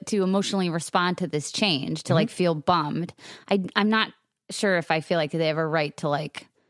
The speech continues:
Speaker 1: be a dick. <laughs>
Speaker 2: No.
Speaker 1: You know, like, um, their, their emotions are okay. You know, like, their, their sadness about a
Speaker 2: Yep.
Speaker 1: friend group changing is okay.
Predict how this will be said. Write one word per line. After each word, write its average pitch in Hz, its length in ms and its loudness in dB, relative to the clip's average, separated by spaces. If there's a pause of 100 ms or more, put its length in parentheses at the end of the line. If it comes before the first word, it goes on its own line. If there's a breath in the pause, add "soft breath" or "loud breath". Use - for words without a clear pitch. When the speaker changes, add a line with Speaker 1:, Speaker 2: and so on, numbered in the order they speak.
(380)
Speaker 1:
be 160 120 2
a 147 60 2
dick. - 500 -2
<laughs> 403 40 6
Speaker 2:
No. 440 140 6
Speaker 1:
You 427 140 4
know, 370 180 4
like, 302 300 2 (500 loud breath)
um, 220 560 0 (280 soft breath)
their, 247 340 4
their 226 300 4
emotions 285 640 4
are 247 320 4
okay. 254 400 2
You 320 200 0
know, 196 80 4
like, 175 180 2
their, 160 460 2
their 165 300 2
sadness 190 600 0
about 151 380 0 (200)
a 143 60 0
Speaker 2:
Yep. 147 60 0
Speaker 1:
friend 185 260 2
group 202 180 0
changing 240 540 2
is 180 180 2
okay. 170 520 2